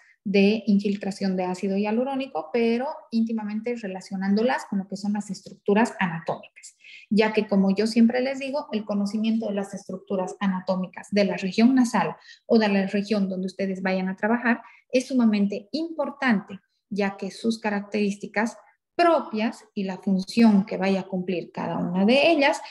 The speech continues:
va a permitir también al profesional identificar y tener un diálogo más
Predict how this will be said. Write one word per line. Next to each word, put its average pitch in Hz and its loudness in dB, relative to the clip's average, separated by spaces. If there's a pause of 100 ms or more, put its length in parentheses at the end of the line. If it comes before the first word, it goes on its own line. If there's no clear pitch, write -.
(240)
va 302 4
a - -2
permitir 190 -2
también 180 -6
al 185 -8
profesional 208 -2 (260)
identificar 247 0 (100)
y 226 4
tener 202 -2
un 226 8
diálogo 196 -2 (180)
más 254 4